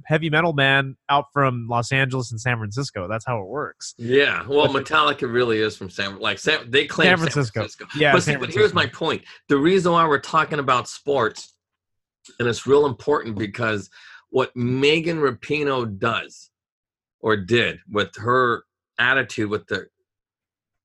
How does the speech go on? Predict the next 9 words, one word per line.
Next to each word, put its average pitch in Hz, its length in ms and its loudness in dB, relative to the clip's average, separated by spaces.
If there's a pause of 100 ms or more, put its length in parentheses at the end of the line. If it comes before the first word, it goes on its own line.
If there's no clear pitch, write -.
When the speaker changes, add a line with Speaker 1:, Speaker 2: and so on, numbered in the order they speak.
(280)
Speaker 2:
what's 131 280 -4
that - 260 -4
called? 143 420 -8 (1200)
Uh, 123 240 -2
with 123 220 0
her 147 260 2
attitude 127 640 0
of, 107 240 0
um, 90 540 0